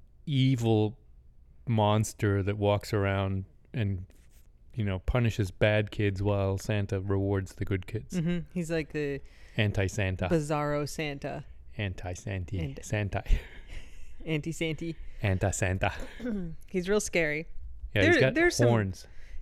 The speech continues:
Speaker 2: Yeah, there's some, like, B-movie horror films about Krampus.
Speaker 1: There was an A-movie horror film about Krampus, and it was unfortunately quite bad.
Speaker 2: Mm.
Speaker 1: I, I liked everyone in the cast,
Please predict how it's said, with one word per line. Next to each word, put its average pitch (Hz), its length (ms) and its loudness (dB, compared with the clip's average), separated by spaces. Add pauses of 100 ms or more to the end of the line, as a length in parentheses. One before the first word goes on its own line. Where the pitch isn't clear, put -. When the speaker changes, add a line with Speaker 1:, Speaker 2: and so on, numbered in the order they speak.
Speaker 2:
Yeah, 226 380 6
there's 269 300 4
some, 285 240 0
like, 202 320 0 (160)
B-movie 175 640 -2
horror 151 320 0
films 143 360 -6
about 143 240 -6
Krampus. - 480 -12
Speaker 1:
There 165 140 2
was 214 100 2
an 165 140 4
A-movie 147 560 4
horror 117 200 4
film 117 220 0 (100)
about 107 160 2
Krampus, 110 420 0
and 120 120 0
it 127 80 0
was 110 160 0 (180)
unfortunately 127 720 0 (140)
quite 127 280 2
bad. 104 400 0
Speaker 2:
Mm. 147 240 0
Speaker 1:
I, 135 180 6
I 135 40 4
liked 151 260 2
everyone 143 280 4
in 135 80 2
the 127 80 2
cast, 120 480 2